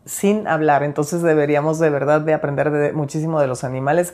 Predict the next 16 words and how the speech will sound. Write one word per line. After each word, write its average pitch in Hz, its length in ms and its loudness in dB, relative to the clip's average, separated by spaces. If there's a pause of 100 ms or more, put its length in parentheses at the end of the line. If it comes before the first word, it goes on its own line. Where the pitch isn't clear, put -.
(240)
recor-, 165 340 4
acordarnos 165 560 2
que 175 100 -2
el 160 160 2
planeta 151 360 2
no 165 160 4
es 160 80 2
de 165 80 4
los 160 140 0
seres 160 360 -2
humanos, 151 320 -4
somos 160 260 -4
el 160 120 0
animal 151 420 0 (220)
más, 180 220 4
el 175 280 4